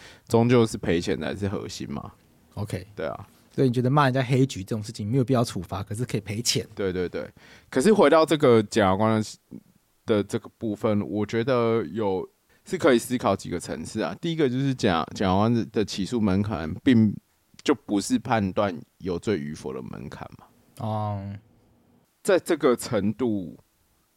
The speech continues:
Speaker 1: 应该说对于事实与否形成有罪与否的门槛，检察官这个部分比较低嘛。
Speaker 2: 嗯。
Speaker 1: 可是当然这个检察官他可能是在更前端的，就直接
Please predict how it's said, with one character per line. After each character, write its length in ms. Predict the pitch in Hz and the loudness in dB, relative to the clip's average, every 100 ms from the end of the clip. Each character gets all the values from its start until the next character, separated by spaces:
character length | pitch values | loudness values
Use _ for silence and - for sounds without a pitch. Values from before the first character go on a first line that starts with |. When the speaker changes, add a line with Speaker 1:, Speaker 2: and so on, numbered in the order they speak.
| _ - | _ 2
Speaker 1:
应 100 | 185 | 4
该 120 | 202 | 8
说 180 | 196 202 - | 8 6 4
对 240 | 233 185 | 6 8
于 40 | 147 | 8
事 260 | - 190 | 6 2
实 240 | 285 113 107 | 2 0 2
与 260 | 95 110 | 4 4
否 320 | 120 131 98 95 | 4 4 6 4
形 260 | - 104 | 0 -4
成 380 | 107 117 95 95 _ _ _ _ - - | -2 0 -2 -6 _ _ _ _ -20 -12
有 160 | - 98 | -2 -2
罪 240 | 95 123 | 2 2
与 100 | 92 | 2
否 200 | 92 92 | -2 -4
的 80 | 82 | -4
门 200 | 76 82 | -4 -8
槛， 240 | 101 85 71 | -8 -10 -10
检 160 | - 90 | -8 -4
察 100 | 87 | -4
官 240 | 95 101 98 | -4 -4 -6
这 100 | 110 | -6
个 100 | 98 | -6
部 180 | 110 101 | -4 -4
分 100 | 98 | -6
比 100 | 85 | -6
较 180 | - 71 _ | -8 -10 _
低 240 | - 71 69 | -16 -12 -8
嘛。 140 | 76 - - | -10 -12 -14
Speaker 2:
嗯。 180 | 139 123 98 | -12 -12 -14
Speaker 1:
可 120 | - 113 | -8 -2
是 240 | 160 185 - _ - | 0 0 -6 _ 0
当 120 | 156 | 2
然 100 | 147 | 4
这 80 | 147 | 4
个 80 | 139 | 4
检 140 | 107 | 2
察 100 | 95 | 2
官 220 | 101 113 | 2 2
他 140 | 113 123 | 0 0
可 120 | 110 | 0
能 80 | 90 | -2
是 80 | |
在 140 | 107 117 | -2 0
更 240 | - 127 | 2 2
前 280 | 104 104 92 | 2 -2 -2
端 220 | 92 92 | 0 0
的， 120 | 87 71 | 0 -6
就 160 | 104 | -8
直 160 | - 92 | -8 -8
接 340 | 90 87 85 | -4 -2 -2